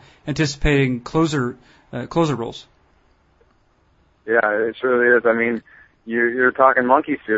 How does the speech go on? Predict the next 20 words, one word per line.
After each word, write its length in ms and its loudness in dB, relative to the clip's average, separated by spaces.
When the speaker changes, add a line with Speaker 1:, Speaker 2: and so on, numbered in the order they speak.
Speaker 2:
stuff 220 2
in 60 -6
a 100 -2
way. 260 6
I 40 2
mean, 240 -4
are 160 -2
we 120 -2
talking, 520 0
you 120 -6
know, 180 -4
Heath 220 -10
Bell, 260 6
we're 80 4
talking 300 4
about 420 2
a 80 -4
guy 220 4
who's 200 -4
new 400 -4